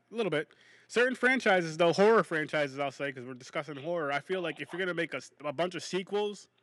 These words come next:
it would be cool to kinda start it off kinda sorta from where the last one ended, or, like,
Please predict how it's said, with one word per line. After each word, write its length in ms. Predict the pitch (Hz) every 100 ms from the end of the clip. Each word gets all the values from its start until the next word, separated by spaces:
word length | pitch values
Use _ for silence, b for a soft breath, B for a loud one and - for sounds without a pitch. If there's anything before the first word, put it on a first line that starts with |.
| _ _ _ _ -
it 60 | 190
would 100 | 180
be 80 | 190
cool 220 | 208 202
to 80 | 165
kinda 280 | 160 147
start 340 | 131 - 151 143
it 60 |
off 320 | 143 139 135 _
kinda 320 | - 147 160
sorta 340 | 139 - 151 143
from 140 | 143
where 100 | 135
the 60 | 135
last 240 | 123 135
one 160 | 143 139
ended, 340 | 131 147 151
or, 220 | 131 120 120
like, 180 | 120